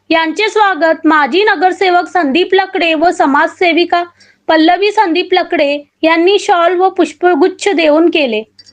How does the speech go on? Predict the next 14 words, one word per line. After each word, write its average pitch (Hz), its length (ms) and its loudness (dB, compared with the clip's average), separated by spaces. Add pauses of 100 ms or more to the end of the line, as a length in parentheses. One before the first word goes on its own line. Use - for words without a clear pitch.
(360)
या 320 240 2
प्रसंगी 370 800 0
खासदार 339 560 0
डॉक्टर 381 460 -4
श्रीकांत 349 460 -2
शिंदे 311 460 0 (160)
यांनी 320 340 0
मार्गदर्शन 349 800 0
करताना 359 580 0
सांगितले 302 680 -2
की 330 280 2
या 349 180 0
कार्यालयाच्या 359 840 0
माध्यमातून 330 840 0